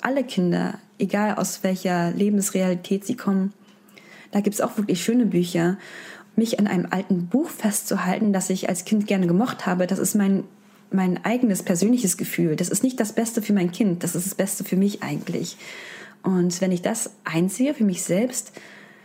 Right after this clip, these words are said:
dann, dann halte ich mich auch nicht mehr an diese alten Sachen fest. Denn auch wie du gesagt hast, wenn es da N-Wörter drin gibt,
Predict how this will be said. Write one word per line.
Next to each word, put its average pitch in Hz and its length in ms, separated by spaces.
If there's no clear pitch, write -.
dann, 180 420
dann 175 240
halte 202 180
ich 214 80
mich 208 200
auch 185 80
nicht 196 160
mehr 190 120
an 185 80
diese 180 240
alten 190 260
Sachen 190 240
fest. - 440
Denn 185 160
auch 185 200
wie 202 60
du 185 100
gesagt 208 380
hast, 180 160
wenn 185 100
es 180 140
da 180 100
N-Wörter 240 500
drin 180 220
gibt, 180 400